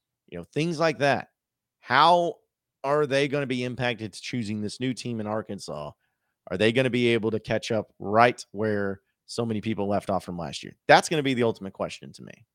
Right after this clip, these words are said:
And I don't like putting pressure on people, but there's a lot of pressure on them. That's why Sam Pittman brought him in. You know, he didn't bring him in to develop. He brought him in to fill gaps, to fill voids,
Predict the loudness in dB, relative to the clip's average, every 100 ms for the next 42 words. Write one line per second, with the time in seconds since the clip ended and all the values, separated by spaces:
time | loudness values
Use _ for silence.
0 | _ _ _ _ _ _ _ _ _ _
1 | _ -2 -2 -4 -10 _ _ _ _ _
2 | _ _ _ _ -2 2 4 4 4 2
3 | 2 0 2 2 0 0 -4 -4 -4 -4
4 | -6 -4 -4 -2 0 0 -2 -4 -4 -4
5 | -4 -6 -10 -18 _ _ _ _ -6 0
6 | 2 2 0 -8 _ -6 -4 -2 -2 2
7 | 4 4 -2 -4 -10 _ _ _ _ _
8 | _ _ _ -6 0 2 2 2 0 0
9 | 0 0 0 -2 4 8 8 6 2 4
10 | 4 2 -2 -2 -2 -6 -12 _ _ -4
11 | 0 0 0 -6 -8 -12 -12 _ _ _
12 | _ _ _ _ _ _ -10 -4 2 4
13 | 4 -2 -4 -12 -18